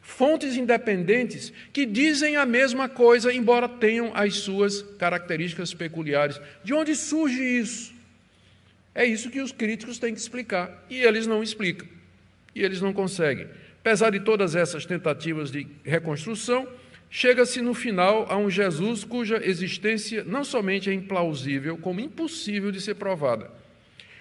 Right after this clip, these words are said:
O Jesus dos liberais e da nova busca, desprovido do sobrenatural e da divindade,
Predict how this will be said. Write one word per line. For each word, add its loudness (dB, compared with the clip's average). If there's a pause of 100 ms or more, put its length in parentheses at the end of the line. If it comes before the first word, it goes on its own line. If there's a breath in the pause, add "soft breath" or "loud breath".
(180 loud breath)
O -4
Jesus 2
dos -2
liberais 4
e -6
da 2
nova 2
busca, -2
desprovido -2
do -6
sobrenatural 0
e -2
da 2
divindade, 0